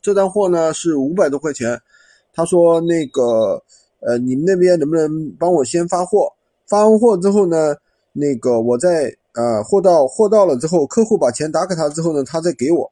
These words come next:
啊，给我，给商家。呃，我看他是一个小孩儿，对吧？我们觉得聊得也还可以，那我就担保了。就是厂家呢就给他发了货，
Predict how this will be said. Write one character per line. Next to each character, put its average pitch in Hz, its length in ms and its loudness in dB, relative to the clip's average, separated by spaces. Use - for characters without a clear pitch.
啊， 120 240 -6
给 135 160 -2
我， 165 180 0
给 123 140 -2
商 151 240 -4
家。 160 160 0
呃， 117 440 -2
我 131 220 2
看 208 180 -4
他 196 80 -2
是 214 140 -6
一 - 20 -4
个 190 100 0
小 110 240 -2
孩 113 140 -8
儿， 120 240 -2
对 147 120 -6
吧？ 127 220 0
我 110 160 -4
们 123 200 -4
觉 139 100 -4
得 147 140 0
聊 135 180 2
得 170 80 2
也 135 100 -2
还 131 160 -6
可 147 200 -6
以， 156 180 -6
那 180 160 2
我 139 180 2
就 160 140 -4
担 202 260 -4
保 143 220 -2
了。 - 180 -14
就 180 160 2
是 170 140 -2
厂 135 220 -4
家 175 140 2
呢 185 120 0
就 170 120 0
给 170 80 0
他 160 100 -2
发 180 220 -4
了 170 100 0
货， - 240 -8